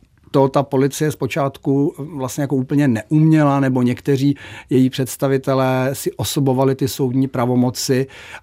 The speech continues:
ale není to tak, že by se ty soudy, a byly to z části tedy soudy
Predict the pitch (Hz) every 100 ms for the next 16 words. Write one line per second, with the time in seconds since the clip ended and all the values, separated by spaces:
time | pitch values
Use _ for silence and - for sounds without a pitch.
0 | - 131 131 135 131 139 _ - 143 143
1 | 147 151 147 131 135 123 127 131 131 135
2 | 123 - 131 117 - - 110 131 135 143
3 | 123 117 117 123 139 131 123 117 117 -
4 | - 110 110 - 127 127 131 123 - 113
5 | 113 127 127 98